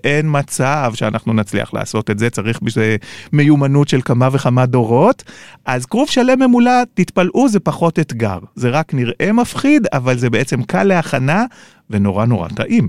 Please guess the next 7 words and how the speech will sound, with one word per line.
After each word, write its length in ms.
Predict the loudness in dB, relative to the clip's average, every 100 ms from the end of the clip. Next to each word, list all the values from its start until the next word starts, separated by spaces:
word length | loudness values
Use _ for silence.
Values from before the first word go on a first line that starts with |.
| -2
אגב. 300 | -4 -6 -10 -20 -20 _ _ _ _ _ _ _ _ 0
אני 380 | 4 4 2 -2 -10 -20 -12 -4
אתן 300 | -2 2 2
לכם 500 | 2 0 2 2 2 0 -2 -2
את 120 | 0
המתכון 580 | -2 -2 -2 0 2 2
הצמחוני 760 | 0 0 0 2 2 4 4